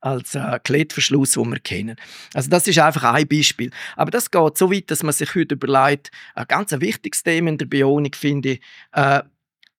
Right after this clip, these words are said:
wie können wir zum Beispiel unsere Massen Informationsdaten speichern für die nächste Zukunft? Wir haben so viel gutes Zeug an Büchern, an, an,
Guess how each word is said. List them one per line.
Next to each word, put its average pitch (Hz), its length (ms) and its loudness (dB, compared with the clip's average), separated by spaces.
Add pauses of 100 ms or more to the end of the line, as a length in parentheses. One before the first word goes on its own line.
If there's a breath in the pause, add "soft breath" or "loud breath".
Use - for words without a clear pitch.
(200)
wie 170 220 -4
können 180 280 2
wir 165 140 2
zum 147 160 0
Beispiel 139 440 -2
unsere 147 320 -6
Massen 170 760 0 (240 soft breath)
Informationsdaten 139 1500 0
speichern 151 760 0 (240 soft breath)
für - 160 -6
die 135 100 2
nächste 139 440 -4
Zukunft? - 640 -4
Wir 143 140 0
haben 147 140 0
so - 200 2
viel 202 200 -4
gutes 175 420 0
Zeug 202 300 -2
an 151 140 0
Büchern, 175 460 0
an, 139 220 -2
an, 135 300 -4